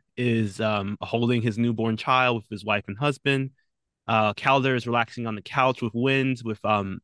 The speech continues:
Delphi sitting nearby. Meanwhile, um, we see Superboy is still stuck in this dimension. He's still on this rock, sitting next to Ghosty,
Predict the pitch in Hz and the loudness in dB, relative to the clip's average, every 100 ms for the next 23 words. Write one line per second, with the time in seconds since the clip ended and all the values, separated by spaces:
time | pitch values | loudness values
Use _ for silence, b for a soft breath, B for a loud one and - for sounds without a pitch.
0 | - 107 110 - 117 113 - 113 113 110 | -6 0 0 2 0 0 0 0 0 0
1 | 104 101 101 101 98 _ _ _ - 117 | 0 2 2 0 -4 _ _ _ -4 2
2 | 160 160 156 147 143 139 127 - 117 117 | 4 4 6 6 6 2 0 -2 0 2
3 | 110 107 - - 123 - 156 143 - 143 | 0 -6 -10 -4 -4 -2 -2 -2 0 -2
4 | 131 127 117 110 - 127 - 117 117 113 | 2 4 4 2 -2 -4 0 -2 -2 -6
5 | - 107 107 - 101 98 90 - 123 123 | -4 -4 -4 -4 -6 -6 -10 -4 -2 0
6 | 120 110 - 104 98 - - 101 110 107 | 0 -2 -2 -4 -4 -6 -12 -8 -6 -8
7 | - 101 101 - 98 92 | -10 -8 -8 -6 -6 -6